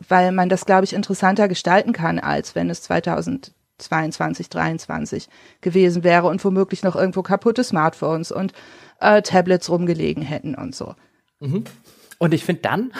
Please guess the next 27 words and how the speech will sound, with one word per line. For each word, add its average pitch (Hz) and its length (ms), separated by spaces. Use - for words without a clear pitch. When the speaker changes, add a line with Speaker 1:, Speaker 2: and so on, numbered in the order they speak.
Speaker 2:
ähm, 160 480
also 135 180
relativ 139 360
berühmt 156 600
war 123 160
ja 135 200
im, 117 440
im 104 220
Spiel 165 340
dann 151 160
diese 120 200
Szene, 123 420
wenn 113 100
man 117 120
eben 98 220
mit 90 180
Joel 120 380
und, 98 340
äh, 95 320
Tommy 110 380
unterwegs 101 640
ist - 180
im 101 140
Auto 160 520
auf - 200
der 98 120
Flucht, 160 480